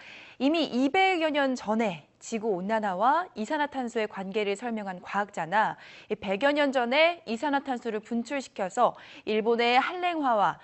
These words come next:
또 가뭄을 막겠다는 소설을 쓴 작가의 마음이 가슴에 와닿네요.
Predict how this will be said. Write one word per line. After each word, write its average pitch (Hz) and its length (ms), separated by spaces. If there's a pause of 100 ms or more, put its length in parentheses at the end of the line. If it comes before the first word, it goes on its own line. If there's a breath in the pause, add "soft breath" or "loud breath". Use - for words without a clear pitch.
또 196 100
가뭄을 226 580
막겠다는 226 760
소설을 285 400
쓴 175 320
작가의 180 460
마음이 165 560
가슴에 175 360
와닿네요. 160 540